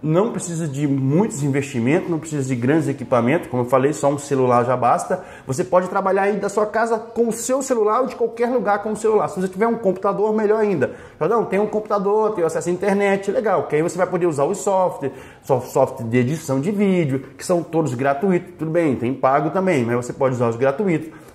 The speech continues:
Pode divulgar na fanpage, pode divulgar no Telegram, pode divulgar no WhatsApp, pros seus contatos. Pode divulgar no, no Facebook, é, no Instagram, no YouTube, gravar vídeo falando do seu produto, do seu serviço,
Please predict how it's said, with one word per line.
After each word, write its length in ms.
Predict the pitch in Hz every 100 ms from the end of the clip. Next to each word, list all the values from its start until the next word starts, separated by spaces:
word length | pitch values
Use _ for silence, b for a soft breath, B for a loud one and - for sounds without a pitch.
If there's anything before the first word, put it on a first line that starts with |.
| -
Pode 160 | 160
divulgar 420 | 143 143 143 139 131
na 120 | 120
fanpage, 580 | - 190 156 156 143 -
pode 200 | 135 120
divulgar 340 | 127 120 123
no 100 | 123
Telegram, 540 | - 123 156 139 143
pode 220 | 131 123 117
divulgar 300 | 117 117 113
no 100 | 123
WhatsApp, 560 | 139 160 165 156 -
pros 100 | 120
seus 100 | 120
contatos. 600 | 123 160 170 151 135 - B B B
Pode 140 | 175 175
divulgar 400 | 165 160 165 160
no, 260 | 165 143 127
no 220 | 156 147
Facebook, 840 | 170 123 160 196 208 180 151 151 - B B -
é, 200 | 139 143
no 60 | 165
Instagram, 600 | 185 - 165 196 208 202
no 80 | 196
YouTube, 380 | 220 226 220
gravar 300 | 160 175 180
vídeo 300 | 165 190 175
falando 220 | - 156 156
do 60 |
seu 120 | 147
produto, 380 | 151 170 156 165
do 60 | 165
seu 100 | 127
serviço, 640 | 165 156 170 165 - -